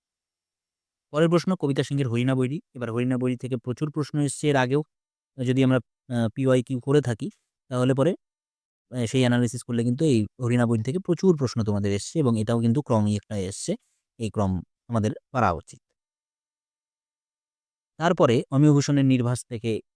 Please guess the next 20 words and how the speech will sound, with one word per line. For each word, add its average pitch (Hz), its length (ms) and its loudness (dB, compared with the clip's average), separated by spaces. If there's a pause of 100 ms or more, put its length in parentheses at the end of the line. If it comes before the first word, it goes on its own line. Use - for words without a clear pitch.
(160)
নির্বাস 117 280 -2
থেকে 110 160 -6
একটা 107 140 -4
প্রশ্ন 110 400 -4
এসছে, 101 280 -8 (140)
এবং 110 280 -6
এটাও 135 260 0 (380)
একটা 110 140 -10
ক্রম, 117 300 2 (540)
এবং 107 240 -2
এই 113 100 0
সেই 120 200 -2
ক্রমটাও 113 400 0 (580)
আমাদের 101 220 -2
এখানে 107 240 -2 (560)
এই 104 160 -4
সিএবিডিই 120 960 2 (100)
এই 117 120 -2
সঠিক 107 280 -6
ক্রমে 104 240 -4